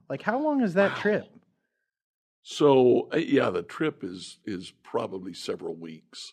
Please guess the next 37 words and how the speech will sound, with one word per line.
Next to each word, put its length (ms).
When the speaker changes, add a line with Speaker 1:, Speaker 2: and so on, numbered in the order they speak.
Speaker 1:
I 120
would 180
think 180
so. 220
Speaker 2:
'Cause, 420
you 60
Speaker 1:
And 80
Speaker 2:
know, 80
Speaker 1:
he's 100
Speaker 2:
they're 120
Speaker 1:
living 180
in 100
Speaker 2:
on 80
Speaker 1:
prison 360
that 120
whole 160
Speaker 2:
donkeys 240
Speaker 1:
time, 80
right? 400
Speaker 2:
that 340
are 280
burdened 360
down 260
with 160
a 40
lot 200
of 180
wheat. 320
But 100
look 160
at 80
this. 240
Uh, 300
when 200
he, 340
um, 440
oh. 240